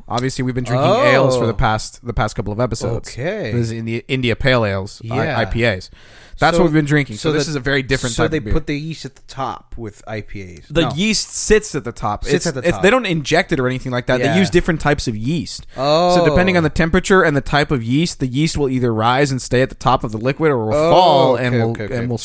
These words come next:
Speaker 1: stay
Speaker 2: that,
Speaker 1: at the bottom of the
Speaker 2: so that's
Speaker 1: liquid.
Speaker 2: more to do with the, with the temperature and the type of yeast then.
Speaker 1: Correct.
Speaker 2: And that's what differentiates a,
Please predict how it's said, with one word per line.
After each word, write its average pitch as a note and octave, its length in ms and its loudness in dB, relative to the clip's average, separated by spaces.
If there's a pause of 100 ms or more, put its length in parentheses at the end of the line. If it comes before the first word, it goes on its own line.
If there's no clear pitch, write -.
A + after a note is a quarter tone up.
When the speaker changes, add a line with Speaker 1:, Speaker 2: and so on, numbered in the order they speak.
Speaker 1:
stay - 20 6
Speaker 2:
that, F#3 60 4
Speaker 1:
at A2 80 -2
the A2+ 60 -4
bottom C#3 260 2
of A2+ 60 -4
the G#2 40 -4
Speaker 2:
so F#3+ 60 2
that's G3+ 140 0
Speaker 1:
liquid. G3+ 60 -4
Speaker 2:
more G#3 140 2
to E3+ 120 -6
do E3+ 120 -2
with F3 100 -4
the, C3 220 -4
with C3+ 180 -6
the - 40 -18
temperature B2+ 460 -6
and A2 100 -6
the G2+ 60 -10
type - 280 -10
of F#2 140 -10
yeast F2 300 -18
then. - 200 -18
Speaker 1:
Correct. - 600 -6 (140)
Speaker 2:
And A#2+ 80 -10
that's A#2+ 160 -6
what C3 100 -4
differentiates A#2 640 -10
a, G2+ 140 -12